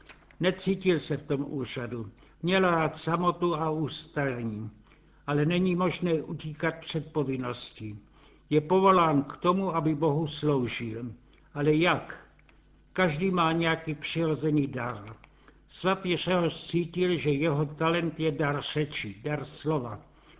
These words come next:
Obětuje tedy Bohu tuto vlastnost a bude mu sloužit slovem.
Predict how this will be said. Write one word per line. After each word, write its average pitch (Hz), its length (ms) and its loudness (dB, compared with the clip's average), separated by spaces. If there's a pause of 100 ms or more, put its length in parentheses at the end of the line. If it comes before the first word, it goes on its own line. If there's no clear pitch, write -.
(380)
Obětuje 196 640 2
tedy 180 280 -2
Bohu 147 400 2
tuto 170 400 0
vlastnost 180 640 0 (220)
a 151 40 -2
bude 160 240 2
mu 151 160 4
sloužit 160 540 -2
slovem. 120 720 -4